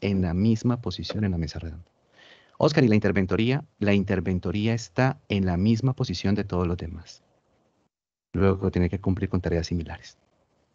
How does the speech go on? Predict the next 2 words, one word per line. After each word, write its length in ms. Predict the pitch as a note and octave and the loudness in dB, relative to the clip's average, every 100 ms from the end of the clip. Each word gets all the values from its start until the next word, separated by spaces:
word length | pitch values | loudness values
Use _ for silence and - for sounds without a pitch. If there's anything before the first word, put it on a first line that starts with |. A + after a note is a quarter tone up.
| _ _ _ _ | _ _ _ _
¿cierto? 380 | - F2+ - - _ _ _ _ _ _ - - - | -4 -4 -6 -16 _ _ _ _ _ _ -20 -6 2
Entonces, 640 | A2 C#3 C3 F2+ - - | 6 6 6 2 -14 -18